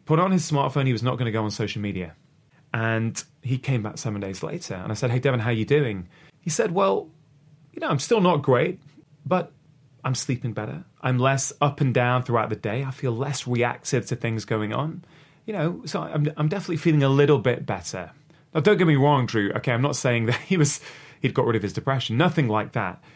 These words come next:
Okay, he was just starting to show signs of improvement. But more importantly, he was bought in, right? He was like, "Okay, this is making a slight difference." So then we extended this over the next few weeks to being two hours in the morning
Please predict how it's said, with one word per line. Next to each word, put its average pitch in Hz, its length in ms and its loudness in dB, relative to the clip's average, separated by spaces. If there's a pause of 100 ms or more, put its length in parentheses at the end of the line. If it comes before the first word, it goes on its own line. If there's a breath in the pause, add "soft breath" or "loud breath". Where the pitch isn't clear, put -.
(240 soft breath)
Okay, 156 340 0
he 175 120 0
was 160 80 4
just 151 180 2
starting 147 300 2
to 131 100 -2
show 123 260 0
signs 113 340 -4
of 107 80 -2
improvement. 123 540 -2
But 123 80 0
more 139 240 4
importantly, 127 720 0
he 143 220 2
was 127 160 -2
bought 107 400 -2
in, 95 240 -4 (380 soft breath)
right? 113 140 -4
He 123 80 -2
was 131 120 -4
like, - 140 -6
"Okay, 156 160 -8
this 143 180 -8
is 160 120 -8
making 123 260 -6
a 104 40 -8
slight - 260 -10
difference." - 520 -12 (480 soft breath)
So - 140 2
then 180 220 4
we 214 420 2 (220 loud breath)
extended 185 640 2
this 120 220 2
over 117 140 2
the 113 60 0
next 139 260 -2
few - 200 2
weeks 117 320 -2
to - 80 -2
being 113 200 -2
two 175 300 0
hours 185 240 2
in 135 80 2
the 120 60 0
morning 110 480 -2